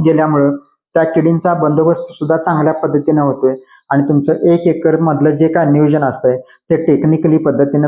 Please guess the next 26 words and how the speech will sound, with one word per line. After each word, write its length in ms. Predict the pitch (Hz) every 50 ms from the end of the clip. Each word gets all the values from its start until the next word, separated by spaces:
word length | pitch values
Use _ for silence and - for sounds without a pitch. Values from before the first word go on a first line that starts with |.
| 147 -
तयार 180 | 131 123 123 113
होऊ 180 | 110 120 120
शकतंय. 440 | 117 - 127 120 - _ - 113 110 110 - _ _ _ _ _ _ _ -
तर 60 | 185 185
शेतकरी 320 | 185 202 196 202 196 190
मित्र, 260 | 185 190 185 185 190 196
अशाच 460 | - - 151 - - 196 185 196 190
पद्धतीनं 420 | 190 175 185 175 - 185 185 190 202 190 - - - - - _ -
फवारणीचं 480 | 160 160 165 170 180 180 185 185 185 165
नियोजन 320 | 165 165 160 160 180 175
करत 240 | 170 175 165 160 156
चला 320 | - - 151 143 143 143 143 - - - - _ _
आणि 520 | - 147 156 165 175 180 185 185 185 - - _ _ _ _ -
हे 80 | 175
जे 120 | 180 190 202
काय 160 | 202 202 202
मी 200 | 196 196 202 202
व्हिडिओ 500 | 202 196 - 147 113 151 165 196 190 180
देतोय 320 | 147 139 120 - - 123 123 123 127 - _ _ _ 165
त्याचा 180 | 151 - 185
एक, 280 | 190 196 208 202 196 196
अ, 120 | 196 196 190 - 170 156 143 - - - -
आपण 340 | - 147 - 202 202 190 147
भाग 200 | 127 151 180 175
झालं 300 | 165 151 156 139 143 143
पाहिजेत. 300 | 139 127 117 117 127